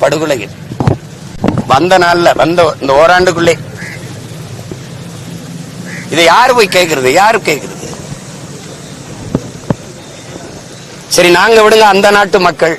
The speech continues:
விடுங்க, எங்கள் இன மக்கள், எங்க சொந்தங்கள், அந்த நாட்டு மக்கள். இந்த நாட்டு மீனவனை சிறைபிடிக்கிறதுக்கோ, இல்ல இந்த நாட்டு மீனவனை சுட்டுக் கொல்றதுக்கோ இங்க என்ன கேள்வி இருக்குது? என்ன நீதி இருக்கு? என்ன நியாயம் இருக்குது? யாரை கேட்டா படகை பறிச்சு ஏல விடுறான்னு கேட்கறதுக்கு ஒரு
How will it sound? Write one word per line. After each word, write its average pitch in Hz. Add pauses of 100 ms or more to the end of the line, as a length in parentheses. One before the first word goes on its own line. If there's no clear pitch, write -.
(240)
விடுங்க, 143 (140)
எங்கள் 127
இன 139
மக்கள், 139 (100)
எங்க 127 (100)
சொந்தங்கள், 127
அந்த 123
நாட்டு 107
மக்கள். - (600)
இந்த 214 (100)
நாட்டு 247
மீனவனை 220
சிறைபிடிக்கிறதுக்கோ, 180
இல்ல 175
இந்த 185 (100)
நாட்டு 214
மீனவனை 180 (100)
சுட்டுக் 208
கொல்றதுக்கோ 160 (720)
இங்க 151
என்ன 208 (140)
கேள்வி 226
இருக்குது? 185
என்ன 208
நீதி 180
இருக்கு? 175
என்ன 190
நியாயம் 180
இருக்குது? 123 (2250)
யாரை 233
கேட்டா 214 (100)
படகை 202
பறிச்சு 175 (100)
ஏல 175
விடுறான்னு 143
கேட்கறதுக்கு 131
ஒரு 101